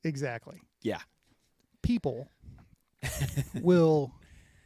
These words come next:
Speaker 1: go into recovery or, or whatever, you know,
Speaker 2: Mm.
Speaker 1: and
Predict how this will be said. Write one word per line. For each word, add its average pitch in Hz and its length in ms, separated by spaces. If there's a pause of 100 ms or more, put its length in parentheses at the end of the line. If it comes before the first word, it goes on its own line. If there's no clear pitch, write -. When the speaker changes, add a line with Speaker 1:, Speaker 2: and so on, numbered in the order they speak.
(280)
Speaker 1:
go 151 280
into 147 120
recovery 135 800
or, 127 220 (180)
or 139 180
whatever, 120 520 (240)
you 139 140
know, 120 240 (200)
Speaker 2:
Mm. 78 60 (500)
Speaker 1:
and 143 540